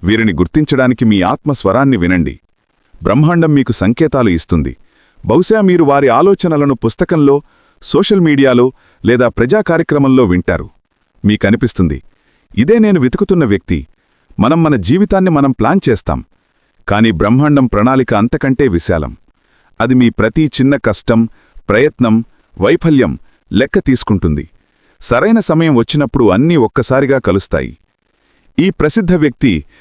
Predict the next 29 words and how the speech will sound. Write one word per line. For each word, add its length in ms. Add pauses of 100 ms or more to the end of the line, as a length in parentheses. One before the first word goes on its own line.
(180)
మీ 140
కష్టం 400
బ్రహ్మాండం 520
ప్రణాళికలో 600
భాగం, 420 (540)
మీ 140
జీవితంలో 560
కొత్త 300
ప్రారంభాన్ని 640
తెచ్చేది. 480 (720)
మీ 160
ఊహకు 440
అతీతమైన 520
ఈ 180
ప్రణాళికలో 800 (420)
అతిపెద్ద 400
భాగం, 460 (380)
ఇది 120
మీ 140
కోసం 420
మాత్రమే 440
కాదు, 320 (600)
మీ 160 (100)
చుట్టూ 240
ఉన్నవారి 420
కోసం 300
కూడా. 300 (600)
మీ 160
విజయం 460